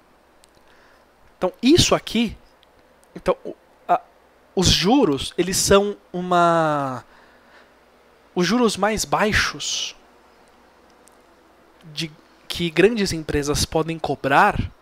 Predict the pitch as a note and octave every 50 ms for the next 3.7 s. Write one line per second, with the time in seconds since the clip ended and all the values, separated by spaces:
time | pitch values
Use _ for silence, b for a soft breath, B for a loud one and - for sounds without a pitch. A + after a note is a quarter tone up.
0 | _ _ _ _ _ _ _ _ _ - D#3 D#3+ F3 E3+ D#3 D#3 G3 G#3 - -
1 | - D3+ - - D#3 C#3 - - C#3+ C#3 C3+ - - A#2 C3 D#3 F#3 G3 E3+ -
2 | B B B B B B B B B - F#3+ G3 G#3+ G3+ - - B3+ D#4 D4 -
3 | - F#3+ - - F3+ E3 E3 F3 - - - - D#4 F4